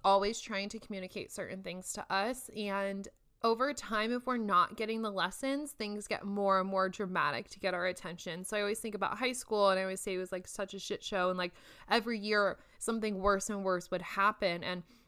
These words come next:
all of those had to happen kind of to shake me, to awaken me, you know that saying? And so all of that led up so I could open my eyes to everything I needed to learn and to how negative I was being. Like, there was a huge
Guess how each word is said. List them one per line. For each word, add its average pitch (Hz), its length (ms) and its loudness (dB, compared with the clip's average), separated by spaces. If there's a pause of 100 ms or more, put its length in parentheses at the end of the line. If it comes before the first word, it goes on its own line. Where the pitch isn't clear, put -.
(160)
all 247 240 6
of 285 80 4
those 247 220 2
had 240 320 4
to 214 80 0
happen 214 720 2 (640)
kind 302 160 0
of 330 60 -4
to 349 100 0
shake 226 320 -2
me, 247 160 0
to 240 220 0
awaken 190 520 -2
me, 180 140 -8
you 185 80 -6
know 196 320 0
that 196 260 -4
saying? 202 340 0 (340)
And 214 140 -6
so 240 200 2 (120)
all 254 200 6
of 320 80 2
that 240 240 4
led 202 160 4
up 214 180 4
so - 100 -2
I 208 60 2
could 202 240 -4
open 226 320 4
my 202 260 4
eyes 196 640 6 (120)
to 202 480 2
everything 226 400 2
I 208 80 0
needed 190 280 -4
to 196 120 -6
learn 180 320 -4
and 196 100 -6
to 196 140 -6
how 196 160 4
negative 196 520 0
I 180 140 0
was 180 180 -6
being. 180 300 -2
Like, 185 160 -4
there 214 120 -2
was 202 100 -2
a 196 60 -4
huge 247 580 -4